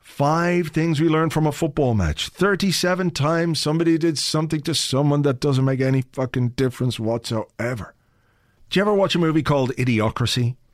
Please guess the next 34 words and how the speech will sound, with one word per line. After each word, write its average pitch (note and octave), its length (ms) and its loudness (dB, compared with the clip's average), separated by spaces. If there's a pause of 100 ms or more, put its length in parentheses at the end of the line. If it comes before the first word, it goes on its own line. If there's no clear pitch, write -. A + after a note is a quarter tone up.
by A#2 140 0
Mike A#2+ 320 0
Judge? A2 360 0
And G#2+ 140 2
I G#2 60 2
think, A#2 240 0
uh, G2+ 140 4
Luke G2+ 280 2
Wilson G#2+ 420 0
is F#2 120 -4
in G#2 100 0
it. G#2 140 -6
Set A3 200 0
in G#3 60 -4
the F#3 80 2
future, C3 600 0 (280)
like, B2+ 120 -4
five D3 300 -2
hundred C3+ 240 0
years A#2+ 420 0
or A2+ 100 0
something A#2+ 300 -2
in A2 80 -2
the G#2+ 80 0
future. G#2 520 0 (480)
And A2+ 300 0
basically, A#2 800 0 (480)
people B2+ 340 0
are, G#2 340 0 (120)
are F#2 160 -2
just F#2+ 320 -4
so A#2 160 -2
stupid - 600 -2 (680)
because A2+ 560 0